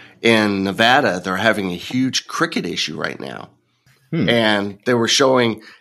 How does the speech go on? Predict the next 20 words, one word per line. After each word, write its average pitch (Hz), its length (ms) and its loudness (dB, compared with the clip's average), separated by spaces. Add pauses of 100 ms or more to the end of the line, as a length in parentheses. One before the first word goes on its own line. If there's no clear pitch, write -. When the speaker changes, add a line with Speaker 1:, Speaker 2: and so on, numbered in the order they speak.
Speaker 1:
Elko, 139 360 4
Nevada, 117 600 4
and 107 160 -4
people 165 320 -4
were 123 120 0
just 117 260 -4
walking 123 400 0
through 120 340 -6 (600)
just - 400 -4 (720)
hundreds 170 600 2
of - 240 -4
thousands 117 680 2
of 101 180 -6
crickets 139 520 -2
that 101 160 2
have 95 140 0
taken 110 320 -2
over 101 240 0
the 92 100 -6
city. 95 560 -2